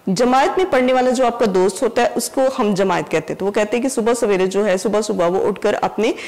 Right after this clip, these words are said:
दोस्त के साथ चले जाते हैं, वहाँ उनको देर हो जाती है, तो फिर घर भी नहीं आते।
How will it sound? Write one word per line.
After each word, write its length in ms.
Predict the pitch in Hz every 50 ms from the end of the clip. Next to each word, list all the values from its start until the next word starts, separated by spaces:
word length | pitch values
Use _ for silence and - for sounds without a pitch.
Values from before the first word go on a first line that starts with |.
| - - -
दोस्त 360 | 185 196 226 233 269 - -
के 80 | - 254
साथ 220 | 247 - 175 180
चले 280 | 175 - 196 160 170 175
जाते 280 | 196 202 202 202 240
हैं, 160 | 233 240 233 233
वहाँ 280 | 226 240 240 254 254
उनको 260 | - 247 240 220 -
देर 240 | 208 185 214 185 175
हो 140 | 185 185 175
जाती 320 | 170 175 151 151 - 165
है, 160 | 147 143 139 - - - - - - -
तो 80 | 247
फिर 240 | - 330 339 320 370 240
घर 240 | 185 233 240 208 214
भी 120 | 202 233
नहीं 300 | 226 220 220 208 196 185
आते। 320 | 156 139 - - 143 135